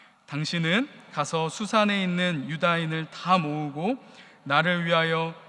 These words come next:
금식하되 밤낮 삼 일을 먹지도 말고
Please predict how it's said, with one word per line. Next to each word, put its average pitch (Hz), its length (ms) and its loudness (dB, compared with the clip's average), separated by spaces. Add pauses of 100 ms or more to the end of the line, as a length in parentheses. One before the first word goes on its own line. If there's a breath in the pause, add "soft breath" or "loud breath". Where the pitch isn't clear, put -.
(120)
금식하되 147 800 -4 (460)
밤낮 156 640 0
삼 190 260 -2
일을 175 300 -2
먹지도 151 500 -6
말고 147 460 -4